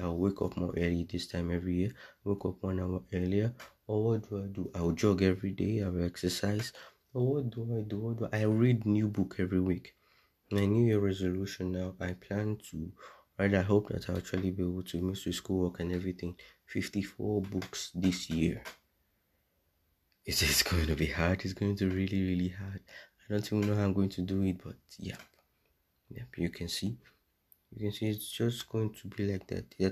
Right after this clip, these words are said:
that is just how it goes. You have to be able to re-, you have to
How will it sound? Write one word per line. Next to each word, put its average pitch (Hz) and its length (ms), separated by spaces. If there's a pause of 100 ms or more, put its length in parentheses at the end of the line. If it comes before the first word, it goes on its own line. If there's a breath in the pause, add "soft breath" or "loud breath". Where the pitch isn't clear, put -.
that 110 220
is 101 140
just 98 300
how 95 200
it 90 160
goes. 92 400 (580 soft breath)
You 104 80
have 104 120
to - 100
be 104 160
able 101 220 (120)
to 98 480
re-, 98 180
you 101 120
have 104 100
to - 80